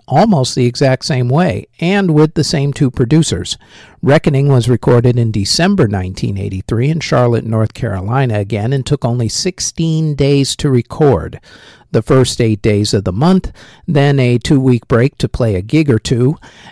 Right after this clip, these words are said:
and then another eight days to finish the album. Reckoning, which was released in April of nineteen eighty-four, was a lot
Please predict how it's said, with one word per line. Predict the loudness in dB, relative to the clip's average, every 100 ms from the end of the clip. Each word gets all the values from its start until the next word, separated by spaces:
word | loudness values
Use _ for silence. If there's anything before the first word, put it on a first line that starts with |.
| -2
and | 0 2
then | 2 2
another | 2 2 2 4 2
eight | 2 -2
days | -4 -2 -4 -4
to | -6
finish | -2 -2 -2 -4
the | -2
album. | 0 -2 -4 -12 _ _ _ _ -12
Reckoning, | -2 2 2 2 -2 0 0
which | -2 0
was | -2 0
released | -2 -2 -4 -4 -4
in | -2 -2
April | -2 0 0 0
of | -2
nineteen | -6 -6 -6 -6
eighty-four, | -6 -8 -8 -6 -4 -4
was | -2 -2
a | -2 -4
lot | -4 -4